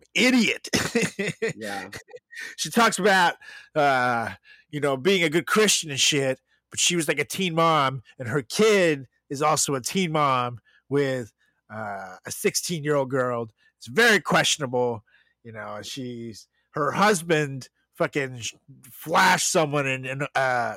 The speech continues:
Speaker 1: flashed an underage girl in a bowling alley.
Speaker 2: Yep.
Speaker 1: Uh,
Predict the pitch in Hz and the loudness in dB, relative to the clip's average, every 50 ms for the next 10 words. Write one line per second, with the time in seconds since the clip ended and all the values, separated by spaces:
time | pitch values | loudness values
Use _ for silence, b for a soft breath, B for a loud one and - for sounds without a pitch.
0 | - - _ - - - 180 175 175 165 - 180 165 151 151 170 190 175 175 175 | -12 -18 _ -14 -2 0 2 2 2 2 2 0 0 2 0 0 2 2 2 2
1 | 165 151 131 - - 156 160 165 165 160 151 139 131 123 113 107 151 160 180 175 | 2 2 -2 0 2 4 4 6 6 4 4 2 0 -2 0 2 4 4 4 4
2 | 156 131 120 117 110 107 98 98 98 98 98 95 b b b b b b b b | 2 -2 -2 -4 -4 -4 -6 -8 -8 -10 -12 -16 b b b b b b b b
3 | 101 107 101 98 101 98 98 92 | -12 -12 -10 -8 -8 -8 -8 -8